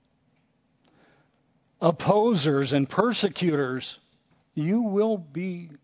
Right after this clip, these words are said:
damned. The third judgment. When he comes on that day, the return of our Lord, to be glorified in his saints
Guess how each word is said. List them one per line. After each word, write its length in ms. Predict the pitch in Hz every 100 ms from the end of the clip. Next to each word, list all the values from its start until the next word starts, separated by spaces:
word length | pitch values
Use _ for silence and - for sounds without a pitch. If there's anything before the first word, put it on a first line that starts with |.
| _ _ _ _ _ _ -
damned. 420 | 190 226 113 113 _ _ _ _ _ _ _ _ _ _ _ _ _ _ -
The 120 | 143
third 380 | - 190 190 135
judgment. 560 | 147 131 113 123 107 _ - _ _ _ _ _ _ _ _ _ _ _ _ _ _ _ -
When 160 | 170 196
he 80 |
comes 380 | 160 202 254 190
on 160 | 226 214
that 320 | 196 175 147
day, 500 | 180 180 143 113 - _ _ _ _ _ _ _ _ _ _ _
the 100 | -
return 360 | 131 135 175 180
of 140 | 160
our 100 | 135
Lord, 340 | 135 139 120 104 _ _ _ _ _ _ _ _ _ _ _ _ _ _ _
to 100 | -
be 120 | 180 170
glorified 1080 | 160 170 196 196 170 - 151 117 104 98
in 140 | 151 131
his 200 | 117 123
saints 680 | - - 131 104 - -